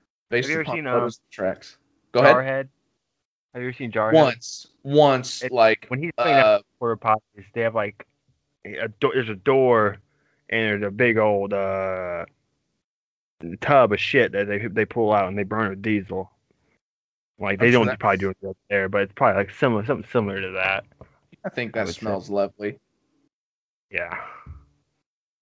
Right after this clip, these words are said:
Speaker 1: That's the thing you probably, like,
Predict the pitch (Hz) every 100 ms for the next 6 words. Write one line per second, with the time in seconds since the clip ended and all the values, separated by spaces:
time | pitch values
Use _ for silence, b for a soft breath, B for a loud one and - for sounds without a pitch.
0 | b b b b b b _ _ _ _
1 | _ - 202 147 143 131 113 123 123 107
2 | 101 107